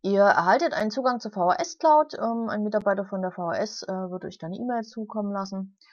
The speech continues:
Und in der V H S findet ihr dann alle Lehrmaterialien und auch angefangen mit diesem Kursplan,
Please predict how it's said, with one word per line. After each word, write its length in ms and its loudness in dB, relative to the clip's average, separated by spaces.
Und 360 2
in 160 -4
der 100 -4
V 120 -4
H 80 0
S 160 -2
findet 280 -4
ihr 140 -2
dann 140 -4
alle 260 -4
Lehrmaterialien 1040 -4
und 180 -14
auch 140 -16
angefangen 400 -14
mit 100 -12
diesem 180 -16
Kursplan, 540 -2